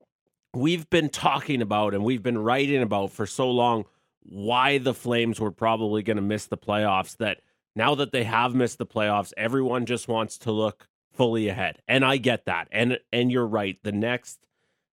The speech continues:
X number of weeks for this franchise is gonna be totally fascinating, because those of us who've been doing this for a while, those of us who've done the garbage bag days for a decade or fifteen years, I don't know what you're at now, but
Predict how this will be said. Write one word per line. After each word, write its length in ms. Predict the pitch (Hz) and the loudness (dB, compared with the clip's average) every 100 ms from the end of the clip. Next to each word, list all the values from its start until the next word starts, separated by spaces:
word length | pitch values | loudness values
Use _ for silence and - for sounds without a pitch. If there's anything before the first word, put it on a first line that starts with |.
| _ _ | _ _
X 360 | 120 143 - 143 | -2 -2 -4 -2
number 340 | 135 135 131 | 0 2 0
of 160 | 127 101 | -2 -2
weeks 380 | 113 113 - | -4 -4 -10
for 160 | - 110 | -6 -4
this 240 | 104 104 | -2 -4
franchise 880 | - 110 110 104 - 107 95 98 92 - _ _ _ _ _ - | -4 -2 0 -2 0 2 2 0 -4 -10 _ _ _ _ _ -4
is 180 | 120 101 | -4 0
gonna 200 | 117 104 | 0 0
be 140 | 101 | -4
totally 500 | - - 135 127 123 | -4 2 2 2 0
fascinating, 640 | - 104 98 - 113 107 | 0 0 0 0 0 0
because 340 | 101 - 120 95 | -2 -4 -4 0
those 260 | 113 131 | 0 0
of 140 | 135 123 | 0 2
us 220 | 127 - | 0 0
who've 340 | 127 127 110 - | 0 0 0 -2
been 380 | 113 117 113 104 _ _ _ _ | 0 2 0 -2 _ _ _ _
doing 360 | 131 151 175 120 | 2 4 4 2
this 200 | 95 - | -2 -6
for 240 | - 98 | -4 0
a 80 | 95 | 0
while, 520 | 92 90 85 90 107 | 0 0 0 2 2
those 280 | 110 120 123 | 2 0 0
of 140 | 135 127 | -2 0
us 220 | 131 - | 0 -2
who've 360 | 127 127 113 95 _ _ _ _ _ _ _ | -2 0 -2 -6 _ _ _ _ _ _ _
done 300 | 104 123 127 | 0 2 2
the 100 | 117 | 0
garbage 440 | 101 104 98 92 - | -2 -4 -6 -8 -6
bag 260 | 98 90 | -6 -6
days 320 | 101 95 92 - | -6 -6 -6 -10
for 220 | 92 87 | -10 -10
a 80 | 82 | -8
decade 600 | - 92 - 95 90 87 | -6 -6 -6 -8 -8 -8
or 120 | 82 | -10
fifteen 580 | - 104 - 95 87 87 | -6 -6 -6 -8 -6 -6
years, 300 | 87 87 92 | -6 -6 -4
I 100 | 95 | -2
don't 160 | 98 | -2
know 100 | 95 | -2
what 240 | 90 87 87 | -4 -4 -2
you're 220 | 107 98 | -2 0
at 180 | 85 82 | -2 -4
now, 200 | 90 90 | -4 -2
but 240 | 92 - | -4 -6